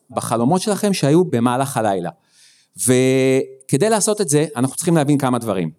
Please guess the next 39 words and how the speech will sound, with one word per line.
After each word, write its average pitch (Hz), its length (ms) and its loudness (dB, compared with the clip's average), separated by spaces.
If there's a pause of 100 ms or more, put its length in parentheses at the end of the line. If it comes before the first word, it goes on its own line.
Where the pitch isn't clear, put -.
(320)
אנחנו 143 140 -2
צריכים 202 160 -4
להבין 196 280 0 (440)
what, 175 300 0 (340)
מה 170 120 2
זה 202 120 0
חלום? 147 400 0 (180)
מה 170 140 0
זה 233 80 2
הדבר 170 340 0
הזה 120 220 -2 (300)
שמתרחש 139 640 0
במוח 147 360 0
שלנו? 190 320 -2
וכשאני 151 280 0
אומר 185 140 2
חלום, 180 400 2 (280)
זה 143 120 0
גם 147 160 2
יכול 175 200 0
להיות 175 140 2
מחשבה, 131 420 0
זה 110 80 -4
אותו 151 160 -2
דבר 139 200 0
מבחינתי. 107 560 -6 (600)
אה, 156 440 4 (100)
how? 160 260 0 (460)
איך 156 180 0
אנחנו 165 260 0
עושים 151 260 2
את - 80 0
זה? 98 60 -2
איך 147 200 -2
אנחנו 202 260 0
שולפים 123 540 0 (340)
את 113 120 -4
המידע 123 580 2
הזה, 98 280 -2